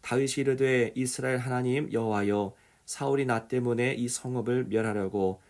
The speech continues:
그 일라로 내려오기를 꾀한다함을 주의 종이 분명히 들었나이다.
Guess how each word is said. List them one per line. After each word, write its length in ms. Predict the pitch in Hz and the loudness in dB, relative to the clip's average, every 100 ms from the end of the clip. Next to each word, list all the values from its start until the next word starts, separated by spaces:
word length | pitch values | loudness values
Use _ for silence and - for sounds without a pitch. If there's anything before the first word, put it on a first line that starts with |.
| - | -16
그 160 | - 123 | -2 0
일라로 540 | 120 107 123 156 - | 0 0 2 0 -2
내려오기를 640 | 110 110 117 101 107 110 110 | -2 2 2 2 0 0 0
꾀한다함을 840 | 135 127 123 117 110 113 113 113 - _ | -2 -2 -2 -4 -2 0 0 -2 -14 _
주의 340 | - 123 120 | -4 0 0
종이 300 | 113 110 123 | 0 -2 -2
분명히 400 | 127 123 123 131 | -4 -4 -4 -2
들었나이다. 680 | 123 120 110 95 87 82 78 | -2 -2 -2 -2 -4 -6 -10